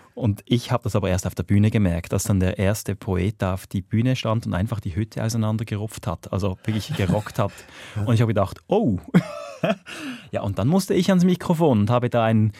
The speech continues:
Speaker 1: Weltverbesserer-Text vorgelesen, gereimt, in, in schlechtem Hochdeutsch. Äh, und, äh, ja, ich bin gescheitert. Ich konnte es nicht. Trotzdem habe ich das gepackt.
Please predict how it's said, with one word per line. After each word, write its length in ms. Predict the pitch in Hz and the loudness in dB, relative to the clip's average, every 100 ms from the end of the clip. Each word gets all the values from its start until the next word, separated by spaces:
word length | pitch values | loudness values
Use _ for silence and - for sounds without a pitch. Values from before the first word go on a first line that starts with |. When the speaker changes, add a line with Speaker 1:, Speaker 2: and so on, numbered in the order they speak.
| - - | -16 -2
Speaker 1:
Weltverbesserer-Text 1400 | 113 131 151 - 135 135 135 139 127 - 123 120 - - | 2 2 2 -2 0 0 0 -2 -4 -2 -2 -2 -6 -4
vorgelesen, 840 | 107 107 - 101 95 95 - 107 - _ _ _ _ - - 117 113 | 0 0 -2 -2 0 -2 -2 -4 -4 _ _ _ _ -20 -10 -10 -4
gereimt, 680 | 101 95 95 98 104 - - - - - - - | -2 0 2 0 0 -6 -14 -18 -20 -20 -20 -12
in, 420 | 107 110 107 110 | -8 -4 -2 -2
in 200 | - 101 | -2 -4
schlechtem 440 | 98 117 131 - 113 | -2 -2 -2 -2 -2
Hochdeutsch. 720 | 110 110 - 98 110 - - - - - - | -2 -4 -6 -4 -4 -8 -14 -20 -20 -20 -16
Äh, 320 | - 90 87 90 | -8 -6 -6 -4
und, 380 | 92 87 87 | -4 -4 -4
äh, 420 | 92 82 80 82 - - | -6 -6 -8 -10 -14 -14
ja, 600 | - 85 78 92 - 180 | -12 -12 -10 -10 -10 -12
ich 140 | 180 | -12
bin 140 | - 175 | -6 -4
gescheitert. 680 | 180 123 - - - - - - - | -2 -2 -4 -8 -14 -16 -20 -20 -20
Ich 120 | - | -16
konnte 280 | - 131 127 | -4 -4 -4
es 120 | 123 | -6
nicht. 420 | 113 120 - - _ _ - - - - - - _ _ _ _ _ - | -6 -6 -10 -20 _ _ -20 -18 -18 -20 -20 -20 _ _ _ _ _ -2
Trotzdem 340 | 113 - 143 | 0 0 2
habe 120 | 110 101 | 2 2
ich 60 | |
das 100 | - | -2
gepackt. 480 | - - 87 - - | -6 -6 -8 -10 -20